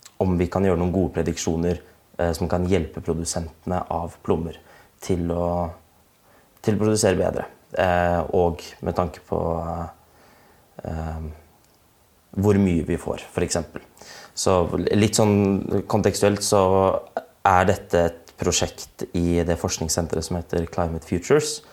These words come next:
som, eh, N R er en del av, som har fokus om fremtidig klimarisiko, og da spesielt innenfor jordbruk som fokusområde. Eh, så på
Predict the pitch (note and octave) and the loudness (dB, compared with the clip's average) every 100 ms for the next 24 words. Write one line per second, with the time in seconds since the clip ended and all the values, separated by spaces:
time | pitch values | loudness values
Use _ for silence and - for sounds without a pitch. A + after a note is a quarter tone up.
0 | - - - - F2 E2+ E2+ E2 E2 - | -20 -12 -4 -2 0 -2 -2 -2 -2 -2
1 | E2 D#2+ E2 E2 - - - E2 D#2+ E2 | -2 -2 0 -2 -4 -20 -6 -2 0 0
2 | E2 F2 E2+ A#2 B2+ - - - - - | 0 2 4 2 2 -6 -20 -20 -20 -8
3 | - F#2 F2+ - E2+ - E2+ - F2 E2+ | -2 2 0 0 -4 -4 -4 -2 -2 -2
4 | - G2 F#2 F2 F2 - F2 E2 E2 - | 0 -2 0 0 0 0 0 0 -2 -2
5 | E2+ - G#2+ G#2 - - F2 E2+ E2 E2 | -2 2 2 0 -4 0 2 2 -2 -6
6 | - _ - F2 - F2+ F2+ E2+ - E2+ | -20 _ -4 -2 0 0 0 0 -2 -2
7 | D#2 F2+ E2+ D#2 E2+ - - - - - | -2 -2 -2 -2 -4 -4 -12 -20 -20 -20
8 | - - E2 E2 - - E2 E2 G2 G2+ | -8 -6 -2 -4 -6 -4 -2 0 0 0
9 | - - - - - - - - F2 F2+ | -6 -20 -20 -20 -20 -20 -16 -4 0 0
10 | G2 G2+ | 0 2